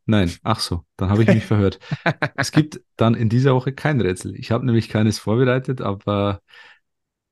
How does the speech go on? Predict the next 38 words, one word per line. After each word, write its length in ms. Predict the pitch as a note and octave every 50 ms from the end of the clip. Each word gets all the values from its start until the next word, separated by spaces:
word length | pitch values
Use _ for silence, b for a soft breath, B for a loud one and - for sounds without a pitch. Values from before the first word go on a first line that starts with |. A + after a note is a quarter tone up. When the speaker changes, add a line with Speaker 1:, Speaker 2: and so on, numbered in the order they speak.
| _ -
Speaker 1:
ja, 280 | A2 G#2 F#2+ E2+ F2 G2+ - _ -
ma-, 180 | A2+ A2+ G2+ -
mal 160 | A#2 A2+ G#2 F#2+
schauen. 260 | A2+ A#2 C3+ C3+ -
Ich, 180 | - C#3 C#3 -
ich 160 | - A#2 G#2+
weiß 200 | - A2 C#3+ -
nicht, 100 | E3+ C#3+
ob 80 | C3 B2
es 100 | - -
nächste 260 | A#2 A#2+ - - A#2+
Woche 180 | A#2 A2+ - A#2
einen 160 | G#2 G#2 F#2+
Alex 360 | E2+ - A#2 C#3+ D#3 D3 -
All-Star 340 | D#3 D3+ D#3 D#3+ - D3 C#3
gibt. 380 | C3 C#3 C#3 C3+ - - - -
Ich 140 | _ - -
denke, 240 | - A2 A2+ A#2 A2
es 100 | G2+ G#2
wird 120 | G#2+ -
einen 140 | A2+ G2 -
All-Star 360 | - G#2+ A2 A2+ - - G#2
geben. 240 | G2 - G#2+ A#2 B2
Die 80 | A2+ G2+
Frage 240 | F#2+ G2 G2+ G#2+ G#2+
ist 80 | G#2
nämlich, 200 | G#2+ G2+ G2+ G2+
ob 120 | G2+ G2 -
es 140 | G2 -
nächste 320 | G2+ G2 G2+ - - G2 F#2+
Woche 160 | F#2+ - -
einen 180 | F#2+ F#2 F2+ -
Alex 480 | - - G2 G#2+ C3+ D3 D3 - -
gibt 340 | - D3 D3+ D3+ - - - _ _ -
<laughs> 480 | A2+ - - - - - - A#2+ -
am, 240 | - G#2+ B2 B2+ -
am 160 | F3+ C#3+ A2+
Stammtisch, 540 | A2+ F3+ A#2+ A2+ B2 C3 - C3+ C3 - -